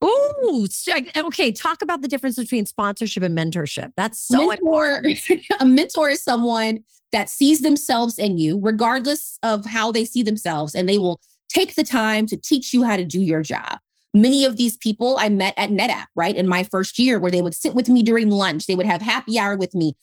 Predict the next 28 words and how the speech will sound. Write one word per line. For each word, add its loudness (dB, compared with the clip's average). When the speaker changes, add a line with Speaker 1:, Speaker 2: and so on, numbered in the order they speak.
Speaker 2:
They'd -2
pull 2
me 4
aside -2
from 0
a 0
meeting 2
room 0
and -2
say, -2
"Hey, -2
this 0
is 2
how 0
you 4
handle 2
this -2
hard 0
conversation." -4
They're 2
teaching 2
you 4
something. -6
They're -2
teaching 2
you 4
a 0
skill. -6